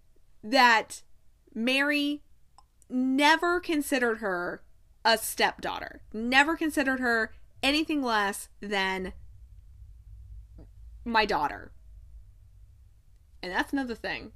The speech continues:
because Edwina says, "Half sister." Oh my God, I almost flew through the roof when Edwina says that. So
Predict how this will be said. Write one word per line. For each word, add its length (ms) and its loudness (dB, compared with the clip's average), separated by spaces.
because 280 -2
Edwina 360 -2
says, 220 -2
"Half 500 2
sister." 400 -4
Oh 260 8
my 340 -8
God, 380 10
I 380 6
almost 560 2
flew 640 -2
through 320 -2
the 120 0
roof 840 2
when 200 -2
Edwina 380 -2
says 260 0
that. 200 -2
So 300 4